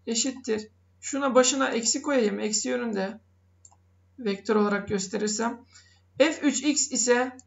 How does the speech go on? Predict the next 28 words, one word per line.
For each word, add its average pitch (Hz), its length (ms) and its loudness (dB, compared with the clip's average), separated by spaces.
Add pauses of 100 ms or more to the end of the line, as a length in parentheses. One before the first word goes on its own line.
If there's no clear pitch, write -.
(120)
iki 226 300 -4
bin 202 180 -2
sekiz 226 640 -6
yüz 185 300 -10 (180)
on 226 220 -2
sekiz 262 720 -6 (1000)
nokta 240 480 0
bir 202 120 2
olacaktır. 180 680 -8 (120)
Onunla 214 400 -2
aynı 196 460 0
değerde 180 320 -4
olduğu 180 200 -6
için. - 240 -12 (720)
Sonra 294 720 2 (340)
bizim 254 420 2
burada 262 560 4
F 311 220 -2
iki 262 240 0
Y'yi 233 240 6
bulmamız 196 380 0
lazım. 170 360 -6
Arkadaşlar 254 540 2
F 294 240 -4
iki 220 160 -4
Y'yi 190 180 -2
bulmamız 254 380 -2
için 254 340 -4